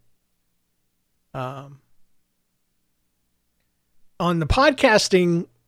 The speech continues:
in the podcasting world, I've,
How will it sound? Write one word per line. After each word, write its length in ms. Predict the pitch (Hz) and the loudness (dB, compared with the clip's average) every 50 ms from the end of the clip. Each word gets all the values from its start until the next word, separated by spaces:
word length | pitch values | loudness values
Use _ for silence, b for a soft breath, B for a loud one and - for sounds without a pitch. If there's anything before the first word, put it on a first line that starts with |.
| _ _ - - | _ _ -8 -6
in 80 | 175 | -4
the 80 | 170 165 | -4 0
podcasting 640 | - 240 262 262 - 240 220 175 - - 170 156 160 | 0 0 0 2 0 0 0 0 -2 -2 -2 -2 2
world, 480 | 160 160 147 143 151 175 196 190 - - _ _ _ _ _ _ _ _ _ _ _ _ _ _ _ _ _ - - | 2 4 4 4 2 2 0 -2 -6 -20 _ _ _ _ _ _ _ _ _ _ _ _ _ _ _ _ _ -8 -4
I've, 480 | 175 180 175 165 160 156 156 - _ | -2 0 0 -2 -2 -8 -14 -18 _